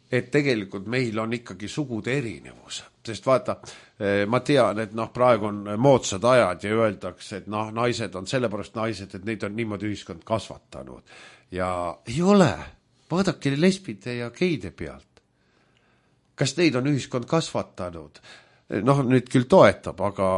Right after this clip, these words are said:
noh, ja ometi, geid on, eh, ilusti, noh,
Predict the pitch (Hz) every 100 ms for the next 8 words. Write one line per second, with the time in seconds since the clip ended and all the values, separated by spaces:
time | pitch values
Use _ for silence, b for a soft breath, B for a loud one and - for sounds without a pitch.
0 | 92 104 - - _ _ _ - 143 185
1 | 113 - - - - _ 123 131 135 131
2 | _ - 101 98 95 95 92 123 135 127
3 | - 107 98 - b b b b 101 104